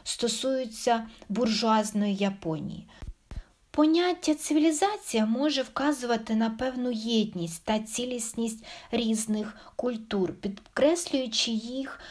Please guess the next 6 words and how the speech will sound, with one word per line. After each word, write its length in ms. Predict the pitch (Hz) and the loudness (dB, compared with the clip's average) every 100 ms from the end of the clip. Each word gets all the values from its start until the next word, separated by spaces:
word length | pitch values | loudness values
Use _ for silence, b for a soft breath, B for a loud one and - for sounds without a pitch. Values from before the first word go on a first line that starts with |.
| B B | B B
загальнолюдський 1080 | 220 202 240 226 240 226 214 220 - - 226 | -2 2 2 4 2 4 4 2 -4 -6 -6
характер. 800 | - 240 202 160 - - 113 - - | 0 2 2 -2 -8 -12 -12 -12 -8
Ну, 200 | 392 - | -6 -2
наприклад, 560 | 240 233 233 277 226 226 - | 2 2 2 0 0 -2 -4
сучасна 680 | - 226 - 202 160 - 139 | -6 -4 -2 -2 -2 -6 -10
цивілізація. 880 | - 160 160 160 - - - - | -10 -8 -6 -6 -8 -12 -16 -16